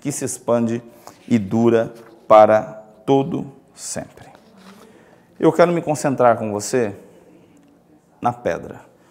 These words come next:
porque eu acredito que você já deve ter muito conteúdo na internet falando sobre Babilônia, sobre os Medo-Persas, sobre a Grécia, sobre os metais. Nós vamos dar mais atenção aos metais lá mais a partir do capítulo sete.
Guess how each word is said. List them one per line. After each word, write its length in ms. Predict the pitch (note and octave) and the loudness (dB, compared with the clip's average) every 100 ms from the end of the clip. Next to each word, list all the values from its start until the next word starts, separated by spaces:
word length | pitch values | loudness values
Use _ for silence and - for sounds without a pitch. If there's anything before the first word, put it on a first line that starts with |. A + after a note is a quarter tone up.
| _ | _
porque 220 | - D#3 - | -6 -2 0
eu 80 | |
acredito 480 | - - C#3 C#3 D3+ | 2 2 0 -2 -6
que 80 | C#3 | -6
você 340 | A#2 A2+ - | -6 -6 -4
já 120 | C3+ A#2 | -4 -2
deve 220 | B2 A#2+ | -4 -4
ter 100 | A#2 | -4
muito 280 | A#2 F3 - | -4 -6 -8
conteúdo 460 | C3+ A#2 G#2 G#2 | -8 -4 -4 -4
na 80 | G2 | -6
internet 480 | G2 G#2+ G2 G#2 - | -6 -6 -4 -8 -6
falando 400 | D#3 B2+ A2 A2+ | -4 -2 -4 -6
sobre 580 | - - G2+ G#2 B2 - - _ - | -10 -10 -8 -6 -8 -10 -20 _ -6
Babilônia, 960 | G2+ G#2 A2 G2+ A2+ G#2 F#2 F2 D#2+ - _ | -4 -2 -2 -2 -2 -2 -4 -8 -12 -18 _
sobre 280 | - F#2+ F#2+ | -10 -8 -6
os 60 | F#2 | -6
Medo-Persas, 760 | G2 G#2+ - G2 G2 G#2 E2+ | -4 -6 -6 -2 0 0 -4
sobre 240 | - F#2 | -10 -2
a 60 | A2+ | -2
Grécia, 680 | F#2 F#2 G#2 A2 - F#2 G#2 - _ _ | -2 -4 -2 -2 -6 -12 -16 -20 _ _
sobre 520 | - A2+ G#2 G2+ F#2 - - _ | -4 -2 0 -4 -6 -14 -20 _
os 220 | - G#2+ | -6 -2
metais. 720 | G#2+ A#2+ - F#2+ G#2 A2+ A2+ - - | 2 2 2 4 4 4 -2 -10 -2
Nós 160 | C3 | 0
vamos 180 | D#3+ F#3+ | 0 0
dar 160 | C#3 C3 | 0 0
mais 180 | C3+ C3+ | 0 -4
atenção 380 | - A2+ - | -6 -8 -8
aos 100 | A2 | -10
metais 640 | G#2 G2+ - B2 C#3 C#3+ - - - | -6 -8 -2 -2 -2 -8 -16 -20 -12
lá 540 | A#2+ B2 D3 F3 F3+ | -6 0 2 2 0
mais 520 | F3 C#3+ C3 C#3 D3 C#3+ | -2 -4 -2 -2 -4 -4
a 40 | |
partir 300 | C3 C3 - | -4 -4 -4
do 80 | C#3+ | -8
capítulo 460 | C3+ - C#3 D3+ C#3+ | -8 -8 -10 -10 -10
sete. 580 | - F#2+ D2 - - | -6 -6 -6 -10 -20